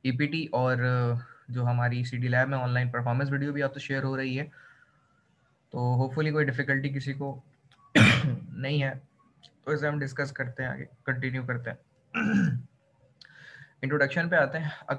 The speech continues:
current mirror is a circuit block which functions to produce a copy of the current in one active device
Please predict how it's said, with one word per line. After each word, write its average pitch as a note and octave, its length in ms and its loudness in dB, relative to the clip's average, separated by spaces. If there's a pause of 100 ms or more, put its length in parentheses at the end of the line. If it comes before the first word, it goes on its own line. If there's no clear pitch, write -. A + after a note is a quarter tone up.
current F3 260 2
mirror C#3+ 220 2 (160)
is C3+ 180 -2 (340)
a B2 180 -4
circuit B2 500 0 (380)
block C3+ 280 2 (840)
which - 260 -4
functions C#3+ 480 -2
to C3+ 160 -8
produce B2+ 500 0 (520)
a A#2+ 200 -6
copy A#2 320 0
of C#3 160 -8
the C3 60 -2 (160)
current A#2 340 0 (320)
in B2+ 240 -4
one D3 160 -2 (140)
active B2+ 320 -8
device G2 480 -6